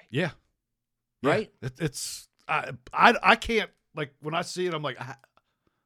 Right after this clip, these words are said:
Speaker 1: I can't relate to this at all. I,
Speaker 2: No.
Speaker 1: I don't know what's happening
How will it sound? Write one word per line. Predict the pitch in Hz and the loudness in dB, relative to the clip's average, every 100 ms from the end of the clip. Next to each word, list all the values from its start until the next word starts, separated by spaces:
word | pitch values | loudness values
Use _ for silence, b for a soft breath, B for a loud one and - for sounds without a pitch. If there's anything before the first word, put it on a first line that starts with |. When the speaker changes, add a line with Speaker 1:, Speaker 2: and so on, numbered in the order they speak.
| - | -6
Speaker 1:
I | 170 | -6
can't | - 202 151 | -4 -6 -2
relate | 143 147 156 | -2 -2 -4
to | - | -6
this | 113 104 | -10 -10
at | 101 | -8
all. | 110 113 - | -6 -6 -6
I, | 127 | -4
Speaker 2:
No. | 180 233 | -2 -2
Speaker 1:
I | 156 | -2
don't | 165 147 | -4 -4
know | 165 | -4
what's | 139 | -4
happening | - 151 - 87 | -4 -6 -6 -14